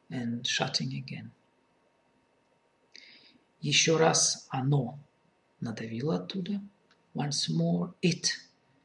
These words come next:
pushes from the other side. Последние сверхъестественные усилия тщетны. His last supernatural efforts are in vain.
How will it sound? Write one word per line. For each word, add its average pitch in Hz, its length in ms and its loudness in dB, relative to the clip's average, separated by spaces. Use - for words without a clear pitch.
pushes 151 380 0
from 120 220 -4
the 120 100 -4
other 123 200 -8
side. 175 460 -2
Последние 135 720 0
сверхъестественные 139 1000 -2
усилия 127 360 -2
тщетны. 170 720 0
His 127 160 -4
last 127 380 -4
supernatural 156 720 0
efforts 180 460 -4
are 135 300 -4
in 127 200 -4
vain. 175 680 4